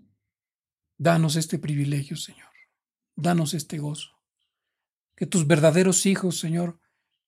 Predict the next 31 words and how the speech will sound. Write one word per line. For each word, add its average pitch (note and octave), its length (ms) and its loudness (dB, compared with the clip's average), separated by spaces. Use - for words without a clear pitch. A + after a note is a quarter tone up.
quieran F3+ 280 4
andar E3 600 6
por E3 180 -2
este E3 320 -4
camino, D#3 560 -2
un D#3 140 -2
camino F3 400 6
de D#3 100 -2
santidad, D#3 720 -2
un F3 120 0
camino F3 440 6
de E3 80 0
rectitud, D#3 680 -4
un E3 120 0
camino G3 440 10
de D#3+ 140 2
conocerte F#3 720 2
real F#3 400 2
y F3+ 40 -2
personalmente E3 840 0
a D3+ 100 -8
ti, E3 180 -4
Señor, D#3 460 -6
un F3 80 0
camino F#3 360 8
en E3+ 80 6
el D#3 140 2
cual F#3 380 2
tú, F#3 160 4
Señor D#3 360 0
eterno, D3 460 -2